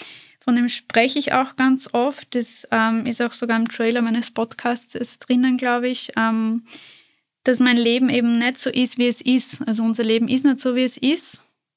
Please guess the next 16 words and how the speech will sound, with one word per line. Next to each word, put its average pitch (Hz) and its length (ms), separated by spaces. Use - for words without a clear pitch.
Es, - 480
wie 240 140
wir 240 180
vorher 233 280
gesagt 240 400
haben, 269 320
es 233 240
gibt 262 260
diese 240 200
externen 240 540
Faktoren, 269 840
Herausforderungen, 247 1000
die - 140
auf 226 120
uns 233 140
einprasseln 247 800